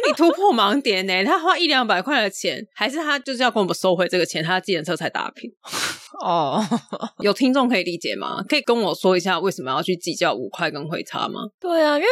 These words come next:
Speaker 2: 他感觉又不是一个很保守花费的人，也不是。
Speaker 1: 不是，他就是一个花钱也是蛮没有在节制的人。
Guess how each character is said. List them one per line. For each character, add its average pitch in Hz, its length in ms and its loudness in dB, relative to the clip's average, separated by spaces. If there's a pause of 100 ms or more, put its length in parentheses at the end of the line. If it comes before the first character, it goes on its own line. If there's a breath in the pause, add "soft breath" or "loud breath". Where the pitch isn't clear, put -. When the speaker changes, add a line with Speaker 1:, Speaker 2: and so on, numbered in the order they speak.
(100)
Speaker 2:
他 381 260 2
感 196 240 -4
觉 190 80 -4
又 311 140 -2
不 247 160 -4
是 294 160 -6
一 262 240 -2
个 208 300 2
很 185 220 -2
保 196 280 2
守 165 280 0
花 175 300 2
费 175 220 -4
的 135 100 -6
人， 131 160 -6
也 139 80 -2
不 202 140 -8
是。 202 340 -4 (220)
Speaker 1:
不 180 100 2
是， 190 520 0
他 277 140 0
就 285 140 -4
是 277 120 -2
一 202 140 -4
个 170 220 2
花 196 300 2
钱 175 180 -6
也 156 180 -6
是 156 80 -10
蛮 156 160 0
没 175 120 0
有 170 100 2
在 170 80 2
节 - 220 -6
制 - 240 -6
的 - 80 -6
人。 - 280 -8